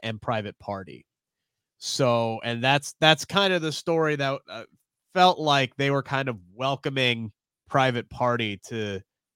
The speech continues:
to the group. And they're all like, "Hey, we helped you win. Now let's, let's dance to your theme." And then you had Sanjay breaking it down and,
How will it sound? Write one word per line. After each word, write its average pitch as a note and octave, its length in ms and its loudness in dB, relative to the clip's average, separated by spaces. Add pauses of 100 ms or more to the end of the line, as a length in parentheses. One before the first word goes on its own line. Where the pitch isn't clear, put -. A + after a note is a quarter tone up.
(120)
to E3 120 0
the A#2+ 100 -4
group. A#2 420 -4
And G2 80 -12
they're B2 100 -2
all A#2+ 160 0
like, A#2 180 -2
"Hey, G3+ 300 8
we D3 140 -2
helped E3+ 280 2
you C#3+ 80 -2
win. D#3 300 2
Now C3 160 0
let's, C3+ 280 -6
let's C3 220 -8
dance C#3 340 -4
to C#3+ 100 -4
your B2 120 -2
theme." C3+ 420 -2
And A2+ 100 -6
then A#2 100 -6
you A#2 120 -2
had B2 140 -2
Sanjay A#2 520 -6
breaking A#2 320 -6
it A2+ 120 -8
down G#2+ 420 -2
and, F2+ 120 -12